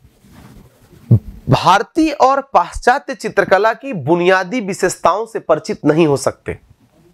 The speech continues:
भारतीय और पाश्चात्य चित्रकला की ये बुनियादी विशेषताएं हैं, इसके बिना हम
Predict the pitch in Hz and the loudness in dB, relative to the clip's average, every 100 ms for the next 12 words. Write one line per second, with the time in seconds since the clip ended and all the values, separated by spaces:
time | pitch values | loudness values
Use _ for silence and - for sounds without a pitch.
0 | _ _ _ _ _ _ _ _ _ _ | _ _ _ _ _ _ _ _ _ _
1 | _ _ _ _ _ _ _ 123 151 185 | _ _ _ _ _ _ _ 0 2 2
2 | 190 269 262 247 - 190 175 - 240 247 | 0 -2 0 0 0 0 0 -2 -2 -4
3 | - 175 196 202 220 247 233 226 247 131 | -10 -4 0 2 2 -2 -6 -6 -4 0
4 | 160 180 202 262 196 226 208 - 185 240 | 2 2 0 -4 -6 -4 -6 -2 0 0
5 | 185 131 101 _ _ _ _ _ _ _ | -2 -10 -20 _ _ _ _ _ _ _
6 | _ - _ _ _ _ _ _ - _ | _ -20 _ _ _ _ _ _ -20 _
7 | - - _ - - - _ - - 214 | -20 -20 _ -20 -20 -20 _ -20 -2 0
8 | 208 - 311 240 190 226 247 196 254 | 0 -4 -6 -2 0 0 0 -4 -4